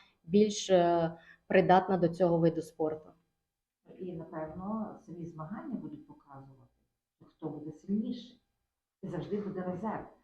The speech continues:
Speaker 2: тому що ми працюємо на команду, яка вже є учасником, так? Але в командах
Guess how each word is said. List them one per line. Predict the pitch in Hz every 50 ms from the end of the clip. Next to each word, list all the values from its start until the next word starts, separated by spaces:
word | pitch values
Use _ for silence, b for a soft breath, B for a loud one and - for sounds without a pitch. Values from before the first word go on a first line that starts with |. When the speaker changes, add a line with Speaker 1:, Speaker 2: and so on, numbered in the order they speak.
| _ _
Speaker 2:
тому | _ 180 170
що | - - 160
ми | 180
працюємо | 175 190 185 - _ 196 185 180 170 156 151
на | 151 - -
команду, | - 147 139 135 131 127 127 123 127 208 262 - - 156
яка | 156 - - - 139
вже | 135 - 151
є | 151 156 180
учасником, | 180 - 208 - - - 190 165 - - _ _ _ _ _ _ _ _ _ _ _ _ _ _
так? | 190 233 294 B B B B B B B
Але | 185 180 165 160 151
в | 147 139 - _
командах | _ _ 131 131 131 143 160 165 220